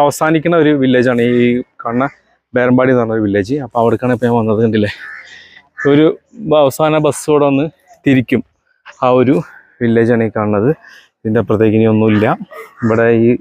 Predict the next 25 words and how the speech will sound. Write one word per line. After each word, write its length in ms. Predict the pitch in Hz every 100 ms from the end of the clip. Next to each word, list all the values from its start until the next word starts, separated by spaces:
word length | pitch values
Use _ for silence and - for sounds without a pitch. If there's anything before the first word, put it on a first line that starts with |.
| 131
ഇതിൻ്റെ 240 | 117 120 123
ഉള്ളിൽ 180 | 123 127
ഇനി 100 | 127
എന്തൊക്കെയാ 260 | 127 127 123
ഉള്ളതെന്ന് 260 | 120 123 123
എനിക്ക് 160 | 113 120
അറിയത്തില്ല. 640 | 110 113 - _ 123 101 110 - _ _ _ _ -
പോയി 140 | 104 117
നോക്കിക്കഴിഞ്ഞാൽ 540 | 117 117 120 120 117 147 -
കാണാവുന്നത് 480 | 120 123 120 123 127
അതൊക്കെ 220 | 123 120 123
തന്നെ 140 | 117
ആയിരിക്കും. 280 | 113 101 143 - - - - _
ആ, 80 | 113
വീടുകളും, 420 | 107 104 113 117 135 - - - - - - _ - -
ആ, 40 | 110 107 107 104 101 - 110
അതിൻ്റെ 260 | 110 107 98
ഗല്ലികളും 480 | 107 107 110 107 120 156 - _ 104
ഒക്കെയാണ്. 340 | - 107 101 143 - - - - - 110
ഉള്ളിൽ 200 | 110 117
കൂടെ 100 | 135
ഒക്കെ 120 | 147 147
പോയി 120 | 147 147
കഴിഞ്ഞാൽ 200 | 147 147
ചെറിയ 180 | 139